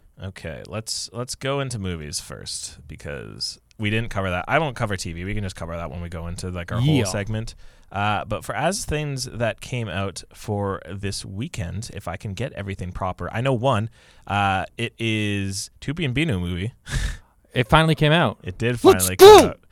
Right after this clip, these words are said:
Speaker 1: It came out on Friday, so I know you're very excited for that.
Speaker 2: Bro, I've been saying we gotta go see the Tupi and Binu movie.
Speaker 1: I don't think I'm gonna be joining you
Speaker 2: How
Speaker 1: on
Speaker 2: long
Speaker 1: that.
Speaker 2: is it? If
Speaker 1: You're
Speaker 2: it's an hour, we're going. There's no, there's no doubt. If we go see a movie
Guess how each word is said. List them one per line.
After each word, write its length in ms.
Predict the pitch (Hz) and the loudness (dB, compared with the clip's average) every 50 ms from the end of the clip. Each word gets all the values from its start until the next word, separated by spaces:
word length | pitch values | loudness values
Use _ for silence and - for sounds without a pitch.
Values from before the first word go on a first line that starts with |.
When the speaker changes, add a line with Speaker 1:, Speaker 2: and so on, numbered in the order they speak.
| - _ _ - | -20 _ _ -14
Speaker 1:
It 120 | - 98 - | -12 -12 -8
came 220 | - 120 117 113 113 | -6 -4 -2 0 2
out 420 | 107 107 104 98 107 - - - - | 2 2 2 0 -2 -6 -8 -8 -8
on 180 | - 104 104 101 | -6 -6 -6 -6
Friday, 500 | - - 107 95 95 95 101 104 117 131 - - - - _ _ - - - - - | -4 -2 -2 0 0 0 -2 -4 -4 -6 -8 -10 -10 -12 _ _ -6 -6 -6 -8 -12
so 340 | - - - 95 90 90 82 | -10 -4 -2 -2 -2 -2 -4
I 120 | 78 92 | -4 -4
know 180 | 92 95 95 95 | -4 -4 -4 -4
you're 200 | 95 90 95 95 | -4 -4 -4 -4
very 240 | 95 98 92 90 90 | -2 -2 -2 -2 -2
excited 360 | 87 - 95 87 85 85 82 | -4 -4 -6 -4 -4 -6 -6
for 140 | 87 90 87 | -6 -6 -4
that. 240 | 87 90 92 101 - _ _ _ - - - | -2 -2 -2 -2 -4 _ _ _ -20 -4 2
Speaker 2:
Bro, 120 | - 139 117 | 4 4 6
I've 120 | 113 113 | 6 4
been 100 | 139 139 | 4 2
saying 220 | - - 214 214 | 4 4 4 4
we 80 | 180 - | 4 4
gotta 120 | 127 135 | 4 4
go 100 | 131 139 | 2 2
see 120 | 131 - 151 | 0 -2 -2
the 80 | 147 | -4
Tupi 300 | 131 - 151 143 143 143 | -2 -2 -2 -2 -2 -4
and 100 | 143 131 | -4 -4
Binu 240 | 143 180 185 131 101 | -4 -4 -4 -4 -4
movie. 380 | 95 95 92 90 92 92 90 - _ _ _ _ _ _ _ _ _ _ _ _ _ - | -4 -4 -6 -8 -10 -12 -14 -16 _ _ _ _ _ _ _ _ _ _ _ _ _ -4
Speaker 1:
I 100 | - 143 | -4 -4
don't 320 | 143 139 170 190 240 233 - | -2 0 0 0 0 0 -2
think 220 | - 202 175 - | -2 -2 0 0
I'm 140 | 131 123 123 | -2 -2 0
gonna 160 | 123 123 120 | 0 -2 0
be 100 | 107 107 | -2 -2
joining 380 | 98 95 104 101 101 92 87 87 | -2 -2 -2 -2 -2 -2 -4 -2
you 40 | 85 | 0
Speaker 2:
How 80 | 143 | 0
Speaker 1:
on 60 | 160 151 | 2 2
Speaker 2:
long 140 | 143 139 | 2 2
Speaker 1:
that. 60 | 135 117 | 2 0
Speaker 2:
is 80 | 95 98 | 0 0
it? 200 | 95 92 - - _ _ _ _ _ _ _ _ _ _ _ _ _ _ _ _ _ _ - | -2 -4 -6 -8 _ _ _ _ _ _ _ _ _ _ _ _ _ _ _ _ _ _ -8
If 120 | - 117 147 | -6 -2 -2
Speaker 1:
You're 60 | 165 | 0
Speaker 2:
it's 100 | - - | 0 2
an 100 | 180 139 | 2 2
hour, 300 | 113 110 110 107 101 95 | 4 4 4 2 2 0
we're 100 | 92 92 | -2 -4
going. 300 | 92 92 90 - 107 104 - - - - _ _ _ _ - | -6 -8 -10 -10 -14 -18 -20 -20 -20 -20 _ _ _ _ -10
There's 180 | - 104 98 - | -10 -10 -6 -4
no, 180 | 113 110 110 - | -4 -4 -4 -4
there's 240 | 110 107 104 98 98 | -4 -6 -4 -4 -4
no 200 | 104 104 101 101 | -2 -2 -2 -2
doubt. 320 | 90 - 95 90 87 - _ _ - | -4 -6 -8 -10 -10 -14 _ _ -8
If 140 | - 113 110 | -6 0 2
we 100 | 165 190 | 2 4
go 220 | 151 143 143 151 | 8 8 8 8
see 180 | 147 - 175 160 | 6 4 2 2
a 60 | 135 | 4
movie 440 | 113 113 117 120 139 139 135 123 | 4 4 4 4 4 2 0 -2